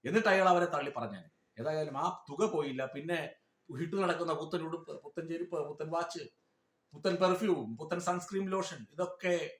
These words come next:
വാങ്ങിക്കൊടുത്തത് ആ യുവതിയാണ്. ആലോചിച്ച് നോക്കുക, എന്തുമാത്രം മാരകമായ ചതിവാണ്. ശബരിമലയിൽ നടന്ന കൊള്ള,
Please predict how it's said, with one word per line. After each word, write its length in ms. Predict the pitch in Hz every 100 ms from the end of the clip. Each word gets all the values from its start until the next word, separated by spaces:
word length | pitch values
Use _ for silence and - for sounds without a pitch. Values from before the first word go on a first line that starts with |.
| _
വാങ്ങിക്കൊടുത്തത് 680 | 127 156 156 147 - 127 127
ആ 40 | 113
യുവതിയാണ്. 360 | 107 98 _ _ _ _ _ 110
ആലോചിച്ച് 320 | 117 117 113
നോക്കുക, 280 | 104 _ 87
എന്തുമാത്രം 520 | 104 123 127 123 113
മാരകമായ 500 | 117 123 117 117 110
ചതിവാണ്. 380 | 107 101 - _ _ _ _ _ _ -
ശബരിമലയിൽ 840 | 120 143 151 156 151 - _ 143
നടന്ന 280 | 156 147 156
കൊള്ള, 500 | 156 - 156 151